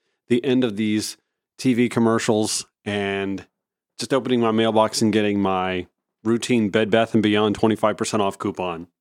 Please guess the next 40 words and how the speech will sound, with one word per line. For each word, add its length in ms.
Ho 160
hum. 340
All 100
right, 240
enough 260
of 140
that. 340
So 300
o-, 140
on 180
the 80
closing 420
day 240
of 120
campaigning, 680
anyway, 440
it 200
looks 220
like, 160
uh, 140
Herschel 420
is 160
kinda 200
making 260
the 60
rounds 280
in 180
North 300
Georgia. 680
It's 140
such 180
a 40
rainy 340
day 180
up 140
here, 100
too. 360
Good 100
on 160
that. 340